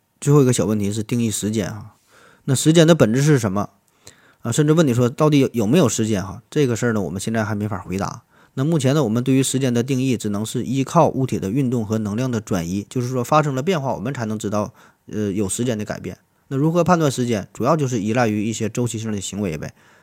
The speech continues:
地球自转一次是一天，对吧？那代表我多想你一天。地球公转一次呢是一年，那代表呢我多爱你一年。而这个铯原子钟也是靠它周期性的振动，然后让我们可以去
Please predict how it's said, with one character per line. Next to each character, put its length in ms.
地 120
球 180
自 140
转 200
一 80
次 260
是 180
一 100
天， 260
对 80
吧？ 100
那 120
代 140
表 120
我 100
多 120
想 220
你 80
一 60
天。 200
地 120
球 140
公 180
转 140
一 80
次 140
呢 140
是 160
一 80
年， 360
那 100
代 140
表 140
呢 100
我 80
多 120
爱 140
你 80
一 120
年。 220
而 120
这 80
个 100
铯 180
原 160
子 100
钟 200
也 100
是 80
靠 180
它 120
周 160
期 120
性 140
的 100
振 220
动， 160
然 120
后 60
让 160
我 60
们 180
可 120
以 180
去 320